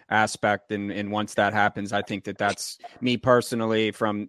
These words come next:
watching you guys, I think that it's there. I think that you just need to put it together. And, you know, we, e-, everyone, you know,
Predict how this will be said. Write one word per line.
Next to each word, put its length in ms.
watching 400
you 100
guys, 280
I 100
think 300
that 100
it's 160
there. 260
I 120
think 280
that 180
you 80
just 220
need 140
to 60
put 200
it 100
together. 540
And, 220
you 100
know, 140
we, 160
e-, 60
everyone, 560
you 140
know, 260